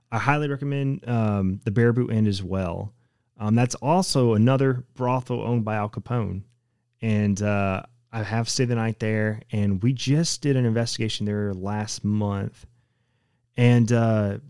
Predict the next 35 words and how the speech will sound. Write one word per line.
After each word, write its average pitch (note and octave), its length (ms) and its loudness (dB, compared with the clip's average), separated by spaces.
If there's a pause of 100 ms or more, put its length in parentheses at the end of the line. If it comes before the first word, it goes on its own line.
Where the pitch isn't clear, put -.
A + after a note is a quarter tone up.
(280)
that D#3 180 2
place F3 240 2
was G#2+ 140 -4
insane, G#2+ 480 2
too. B2 580 2
They A#2+ 240 2
actually C#3 380 0
have A2 220 -6
a F#2+ 100 -2
pole D#3 640 0
downstairs A#2 640 2
in G#2 60 2
the F2 60 0
basement G2+ 680 0 (460)
where A2 140 -4
Al A#2+ 60 2
Capone's A#2 400 0
men A#2+ 160 4
used A2 140 0
to G2 80 -12
tie A#2+ 220 -4
people A#2+ 260 -4
up A#2 80 -4
and G#2 140 -10
shoot D3 260 0
'em F2+ 140 0
on F2+ 140 -6
it, G2 40 -8
and G2+ 80 -2
you A#2 80 2
can C3+ 140 -4
see A#2+ 200 -2
the G#2 100 -2
bullet A2+ 380 -4
rounds G2 440 -6